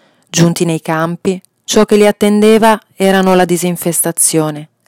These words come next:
le vaccinazioni e la schedatura. Ad ognuno di loro veniva assegnato un numero al posto del nome, al quale dovevano imparare a rispondere in tedesco negli interminabili appelli quotidiani.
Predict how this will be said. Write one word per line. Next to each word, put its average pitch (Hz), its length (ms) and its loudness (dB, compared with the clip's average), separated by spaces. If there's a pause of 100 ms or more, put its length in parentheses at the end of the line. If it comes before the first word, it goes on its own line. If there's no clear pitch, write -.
le 165 140 -2
vaccinazioni 165 1000 -2 (240)
e 190 100 -2
la 190 100 0
schedatura. 156 760 -6 (2750)
Ad 185 140 2
ognuno 190 340 4
di 185 140 2
loro 214 440 4 (100)
veniva 196 340 2
assegnato 208 560 2
un 208 120 0
numero 208 340 2
al 190 100 2
posto 180 320 -2
del 160 180 -4
nome, 151 460 -10 (440)
al 175 180 -2
quale 196 280 2
dovevano 170 420 2
imparare 165 440 -4
a 156 40 -6
rispondere 160 600 -6
in 151 100 -10
tedesco 151 640 -6 (280)
negli 196 200 2
interminabili 196 720 2
appelli 175 400 0
quotidiani. 143 760 -10